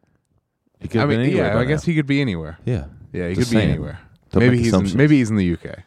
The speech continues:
Speaker 2: Who knows?
Speaker 1: Yeah.
Speaker 2: Either
Speaker 1: Romania,
Speaker 2: way.
Speaker 1: maybe.
Speaker 2: Romania?
Speaker 1: Maybe.
Speaker 2: Maybe, yeah.
Speaker 1: I don't see why he couldn't be.
Speaker 2: I, I just don't see why he would be.
Speaker 1: Well,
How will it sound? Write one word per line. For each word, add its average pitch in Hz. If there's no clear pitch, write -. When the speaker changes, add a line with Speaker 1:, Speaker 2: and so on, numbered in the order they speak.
Speaker 2:
Who 104
knows? 71
Speaker 1:
Yeah. 101
Speaker 2:
Either 160
Speaker 1:
Romania, 101
Speaker 2:
way. 80
Speaker 1:
maybe. 71
Speaker 2:
Romania? 117
Speaker 1:
Maybe. 110
Speaker 2:
Maybe, 95
yeah. 117
Speaker 1:
I 82
don't 82
see -
why 82
he 82
couldn't 101
be. 90
Speaker 2:
I, -
I -
just 175
don't 123
see 123
why 110
he 92
would 98
be. 85
Speaker 1:
Well, 78